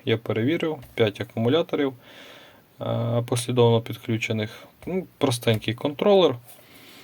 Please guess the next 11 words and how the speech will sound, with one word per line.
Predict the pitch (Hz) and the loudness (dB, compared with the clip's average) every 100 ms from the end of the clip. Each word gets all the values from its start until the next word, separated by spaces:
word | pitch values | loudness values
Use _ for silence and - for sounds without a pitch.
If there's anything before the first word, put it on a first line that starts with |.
| - _ _ - | -20 _ _ 0
але | 131 180 | 2 2
свої | - 127 127 160 127 | 4 4 4 0 -2
завдання | 123 120 127 143 123 | 4 4 4 2 2
він | 120 | 4
виконує. | 120 117 110 98 92 - - - - - - - - - - - - _ _ _ | 4 2 0 -2 -4 -8 -16 -20 -20 -20 -20 -20 -18 -18 -20 -20 -20 _ _ _
Е, | 117 113 117 120 - - - - - - _ _ | -6 -4 -6 -12 -20 -20 -20 -20 -20 -20 _ _
із | - 180 | 0 8
органів | 185 156 160 147 | 8 8 6 4
управління | 127 143 127 113 104 98 104 - _ _ _ _ _ _ _ | 6 6 8 6 2 -2 -4 -8 _ _ _ _ _ _ _
захисна | 123 135 123 - 135 | 0 0 0 -4 0
кнопка, | 123 - 269 - 170 | 0 2 2 4 0